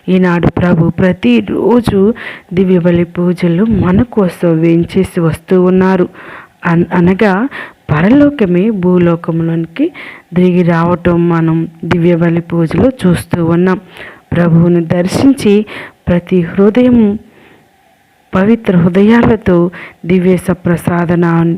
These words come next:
నాదుని స్వీకరించుదాం. ఇతరుల పట్ల కనికరం కలిగిన కాపర్లుగా ఆయన రాజ్యంలో స్థిరపడదాం. దయ, కనికరం గల దేవుడు మనలను కాపాడునగాక.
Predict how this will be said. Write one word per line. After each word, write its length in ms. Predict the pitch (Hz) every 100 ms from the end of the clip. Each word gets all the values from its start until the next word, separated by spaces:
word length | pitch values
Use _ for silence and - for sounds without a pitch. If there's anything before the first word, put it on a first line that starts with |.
| -
నాదుని 520 | 180 170 175 175 175
స్వీకరించుదాం. 1000 | 170 - 175 170 175 175 175 190 185 185 185 - - - _
ఇతరుల 380 | 170 - 175 175
పట్ల 380 | - 165 180 170
కనికరం 600 | - 185 214 240 226 196
కలిగిన 460 | 196 180 165 175
కాపర్లుగా 920 | 170 175 175 175 190 185 180 170 165 170 - - - -
ఆయన 320 | 180 180 175
రాజ్యంలో 760 | 165 175 175 175 185 175 170 170
స్థిరపడదాం. 800 | 180 180 170 - 175 170 175 - - - - - -
దయ, 520 | 160 180 175 170 170 170
కనికరం 680 | 185 180 185 208 180 175 175 - -
గల 180 | 175 175
దేవుడు 600 | 160 185 180 220 254 311 - - - -
మనలను 580 | 165 170 170 165 160 160 -
కాపాడునగాక. 1160 | 165 - 170 165 165 170 165 175 170 233 254